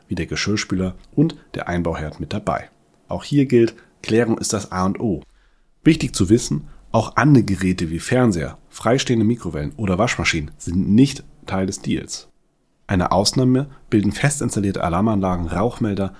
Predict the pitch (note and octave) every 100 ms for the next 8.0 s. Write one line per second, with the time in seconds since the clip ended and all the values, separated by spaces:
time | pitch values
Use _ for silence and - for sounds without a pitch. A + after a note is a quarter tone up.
0 | - - F2+ E2+ G2 A2+ F2+ - F2 -
1 | G2 A#2 A#2+ - _ - F#2+ D#2+ D#2 E2+
2 | E2+ C#2 - - - _ D3+ D3 B2+ A#2+
3 | G#2+ F#2 - C3+ G#2 G#2 G2+ - A2 F#2
4 | G2 G#2 G2+ F#2 - E2+ D#2+ F2+ A#2+ B2+
5 | F2+ F#2 F#2 A2 - F2+ - - _ _
6 | _ _ _ - D2+ E2+ E2 D#2 E2+ -
7 | G#2 F#2+ F#2 - F2 F#2 - A#2+ -